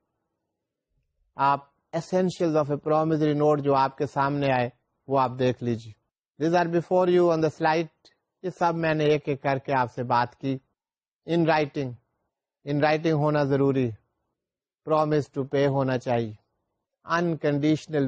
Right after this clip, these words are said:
promise signed by the maker, maker a certain person, payee is a certain person,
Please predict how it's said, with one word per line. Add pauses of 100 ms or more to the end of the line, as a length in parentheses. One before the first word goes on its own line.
(140)
promise (640)
signed
by
the
maker, (640)
maker
a
certain (140)
person, (520)
payee
is
a
certain
person,